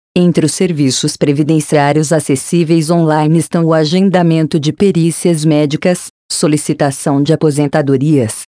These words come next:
pedido de salário maternidade e cálculo de aposentadoria por idade e tempo de contribuição.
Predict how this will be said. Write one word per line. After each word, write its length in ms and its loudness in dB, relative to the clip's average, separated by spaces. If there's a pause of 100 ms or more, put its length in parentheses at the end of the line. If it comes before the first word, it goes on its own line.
(140)
pedido 540 2
de 140 -2
salário 500 0
maternidade 800 0
e 40 0
cálculo 560 0
de 120 0
aposentadoria 960 0
por 180 2
idade 440 0
e 60 2
tempo 340 0
de 120 -4
contribuição. 880 0